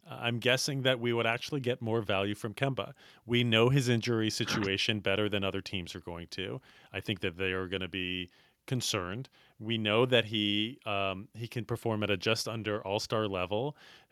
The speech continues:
You're probably playing him in the regular season, not on back-to-backs, but otherwise he's, it seems like he can actually stay relatively healthy. Um,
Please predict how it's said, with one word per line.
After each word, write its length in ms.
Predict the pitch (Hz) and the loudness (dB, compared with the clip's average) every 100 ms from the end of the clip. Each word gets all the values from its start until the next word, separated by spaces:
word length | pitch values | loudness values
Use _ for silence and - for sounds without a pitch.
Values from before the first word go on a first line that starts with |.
| 170 | -8
You're 160 | 131 117 | -4 0
probably 480 | 135 117 123 127 127 | 4 4 4 4 2
playing 400 | - 113 113 110 | 2 2 2 0
him 480 | 110 107 104 107 127 | 0 0 0 -4 -6
in 100 | 113 | -6
the 80 | 110 | -4
regular 380 | 104 98 113 117 | -4 -4 -4 -4
season, 440 | 117 104 107 101 | -4 -4 -4 -4
not 200 | 95 98 | -4 -2
on 160 | 107 107 | -4 -2
back-to-backs, 720 | 98 - 95 95 104 131 - | -2 -4 -6 -2 -2 -2 -6
but 200 | - 104 | -6 -4
otherwise 500 | 98 110 104 104 104 | -2 -2 0 0 -2
he's, 180 | 104 - _ _ - - - | -4 -6 _ _ -20 -20 -18
it 120 | 113 - | -14 -8
seems 420 | - 117 196 165 | 0 2 2 2
like 140 | 113 | 0
he 200 | - 117 - | 2 -2 -2
can 160 | - 104 | -6 -4
actually 400 | 104 - 135 120 | -4 -4 -2 -2
stay 220 | - 113 | 0 -2
relatively 560 | 107 101 98 95 98 | 0 -2 -2 -6 -8
healthy. 480 | 90 87 - 110 135 - - - _ | -8 -8 -8 -8 -8 -12 -20 -20 _
Um, 480 | - 107 104 101 107 | -4 0 0 0 -6